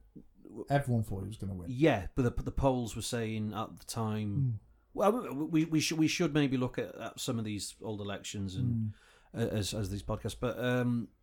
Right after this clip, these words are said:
Speaker 2: because by ninety-two there was a chance that, because you gotta remember,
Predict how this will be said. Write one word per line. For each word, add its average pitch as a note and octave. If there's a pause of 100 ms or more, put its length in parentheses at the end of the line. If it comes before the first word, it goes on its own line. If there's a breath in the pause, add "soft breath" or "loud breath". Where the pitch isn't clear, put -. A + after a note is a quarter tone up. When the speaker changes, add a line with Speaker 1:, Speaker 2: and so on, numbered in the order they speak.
(200)
Speaker 2:
because A#2
by A#2+
ninety-two A2+
there A#2
was G#2+
a G2+
chance A2+
that, F#2 (440 loud breath)
because G3
you -
gotta G3+
remember, F3